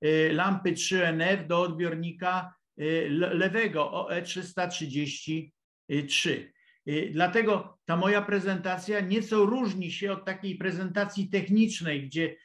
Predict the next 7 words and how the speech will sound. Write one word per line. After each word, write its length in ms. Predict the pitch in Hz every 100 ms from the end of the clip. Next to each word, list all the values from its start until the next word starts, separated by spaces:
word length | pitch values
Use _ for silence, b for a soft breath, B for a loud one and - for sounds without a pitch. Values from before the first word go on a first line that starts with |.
| B -
pokazywaliśmy 920 | 175 190 160 175 180 190 196 - 196
cię, 360 | - 190 175 B B B
y, 80 | 156
krok 340 | 180 208 208
po 120 | 202
kroku 460 | 196 202 220 214 208
poszczególne 880 | 185 175 - 165 190 190 190 180